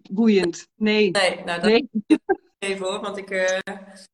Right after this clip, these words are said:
Speaker 2: ben een keer blijven zitten op de havo en, eh, ik vond, ik was met heel veel dingen bezig, maar ook, eh, niet zozeer met school.
Speaker 1: Ja.
Speaker 2: Wel, als ik
Speaker 1: Precies, ja.
Speaker 2: mijn volwassen leven, maar volgens mij, als ik jou zo zie ook, dan, ja, kan, kan ik me helemaal ergens in verdiepen, wat ik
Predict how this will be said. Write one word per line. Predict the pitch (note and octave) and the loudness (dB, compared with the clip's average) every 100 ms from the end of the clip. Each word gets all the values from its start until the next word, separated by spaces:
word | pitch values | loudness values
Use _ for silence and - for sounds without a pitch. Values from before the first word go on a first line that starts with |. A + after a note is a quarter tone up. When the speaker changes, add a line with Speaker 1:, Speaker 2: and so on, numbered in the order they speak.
| _ _ - | _ _ -12
Speaker 2:
ben | F#3 | -10
een | |
keer | F#3+ F#3+ | -10 -10
blijven | F#3 F3+ F#3+ | -10 -10 -10
zitten | F#3+ G3+ F#3 | -14 -12 -14
op | - | -14
de | |
havo | F3+ F3+ F#3 F3+ F3 | -8 -8 -6 -4 -4
en, | F3 F3 | -6 -6
eh, | F3 F3 F3 | -6 -6 -8
ik | F3 | -10
vond, | F3 F3+ | -10 -8
ik | - - | -10 -10
was | F#3+ G3 | -14 -12
met | |
heel | G3+ A#3+ | -4 -4
veel | A#3+ | -4
dingen | A#3+ A3+ | -6 -6
bezig, | G#3+ G#3+ A3 G#3+ | -6 -10 -12 -14
maar | G3 G3+ | -14 -14
ook, | G3+ G3 | -14 -12
eh, | F#3 F3+ | -10 -10
niet | G3+ A3+ | -14 -20
zozeer | A3+ G#3 G3 | -18 -18 -16
met | F#3+ | -18
school. | - F#3 - - _ - - | -16 -16 -16 -20 _ -20 -2
Speaker 1:
Ja. | C4 C#4 - G#3+ _ _ _ _ | 0 0 -4 -20 _ _ _ _
Speaker 2:
Wel, | F3+ F3+ | -4 -2
als | F3+ B3+ | -4 -4
ik | B3+ | -2
Speaker 1:
Precies, | B3 B3 - - | 0 -2 -8 -16
ja. | - A#3 A#3 - | -4 0 0 -2
Speaker 2:
mijn | F3 F3 | -8 -8
volwassen | F3 F3 F3 | -8 -8 -8
leven, | F3 F3 | -8 -8
maar | F3 | -10
volgens | F3 F3 F3 | -12 -16 -10
mij, | E3 E3 | -8 -8
als | D#3+ | -10
ik | - | -16
jou | F3 D#3+ | -12 -10
zo | E3 | -10
zie | E3+ F3 E3 | -14 -10 -6
ook, | F3 F3 - | -6 -6 -8
dan, | E3+ E3 F3 - - - _ | -8 -8 -12 -18 -20 -20 _
ja, | - E3 | -4 -2
kan, | - - - - - | -2 -8 -10 -10 -4
kan | F3 | -4
ik | E3+ | -2
me | F3 E3+ | -2 0
helemaal | F3 G3 F3 | 2 2 0
ergens | F3 F3 F3+ | -2 -4 -8
in | F#3 | -10
verdiepen, | F#3 F3+ G3+ F#3+ F3 F3 F3+ F3+ F3 | -10 -10 -8 -4 -4 -4 -8 -10 -10
wat | F3 | -10
ik | F3 | -10